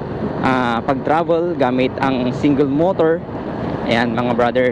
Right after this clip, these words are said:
So, we are praying for that. And hoping soon, eh, makapag-upgrade na tayo by God's grace. Ayan, mga brother. So, andito tayo ngayon sa Poblasyon Cayapa, Suyo.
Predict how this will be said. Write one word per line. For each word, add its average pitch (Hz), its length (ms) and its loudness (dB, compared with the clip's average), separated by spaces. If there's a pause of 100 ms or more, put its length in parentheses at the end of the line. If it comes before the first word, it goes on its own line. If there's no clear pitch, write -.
So, 131 480 2
we 147 160 4
are 180 80 2
praying 160 320 0
for 127 240 0
that. 117 160 -2 (800)
And 120 80 0
hoping 170 320 2
soon, 156 400 0
eh, 127 320 0
makapag-upgrade 127 720 0
na 123 80 0
tayo 120 320 2
by 123 160 2
God's 123 320 -2
grace. 127 560 0 (720)
Ayan, 127 240 0
mga 127 240 0
brother. 113 260 2 (920)
So, - 160 2
andito 185 240 2
tayo 185 160 2
ngayon 180 240 0
sa 165 160 0
Poblasyon 160 640 0
Cayapa, 117 560 0 (560)
Suyo. 139 560 2